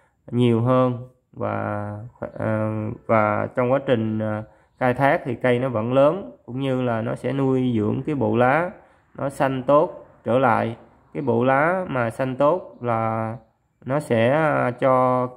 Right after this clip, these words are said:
báo hiệu cái mùa đó bà con sẽ có một cái, à, mùa là có năng suất cao, cũng như là nó sẽ giúp tăng mũ nè, tăng độ, và trong quá trình khai thác cây nó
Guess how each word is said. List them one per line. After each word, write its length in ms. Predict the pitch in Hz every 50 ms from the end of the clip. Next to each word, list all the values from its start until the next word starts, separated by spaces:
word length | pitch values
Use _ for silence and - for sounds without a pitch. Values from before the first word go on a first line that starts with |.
| - - -
báo 240 | 139 135 139 165 180
hiệu 220 | 160 135 110 113 113
cái 120 | 143 151 151
mùa 440 | 156 147 135 131 123 120 117 113 113
đó 320 | 123 127 143 160 185 196
bà 140 | - 135 117
con 340 | - - 131 131 127 131 120
sẽ 220 | - 117 117 117
có 380 | 117 - 139 143 156 170 175 165
một 300 | 160 131 113 113 - -
cái, 280 | 131 139 143 147 143
à, 200 | 139 135 135 135 135 - - - _ _ _ _ -
mùa 460 | - 117 117 113 113 113 113 113 113
là 260 | 117 113 110 110 110 110 110 110 110 110 110 110 110
có 120 | - 139 156
năng 200 | 156 143 135 123
suất 140 | - 165 160 - -
cao, 380 | 160 143 139 139 139 135 127 127 - - _ _ _ _ _ _
cũng 180 | 117 123 135
như 200 | 139 135 135 131
là 400 | 127 120 113 110 113 113 117 117 127
nó 140 | 131 147
sẽ 440 | 151 - - - 120 123 139 143 135
giúp 160 | 131 147 170 165 -
tăng 260 | - 147 131 135 131 123
mũ 240 | 107 107 117 139
nè, 120 | 165 151 131
tăng 320 | - - 131 127 127 127
độ, 420 | 120 113 107 110 113 117 120 120 - - _ _ _ _
và 380 | - 117 113 110 110 110 110 107 -
trong 160 | 135 127 131
quá 80 | 143 147 -
trình 180 | 135 113 107
khai 180 | 107 135 127 123
thác 340 | 127 139 139 160 - - -
cây 200 | 139 131 127 123
nó 100 | 131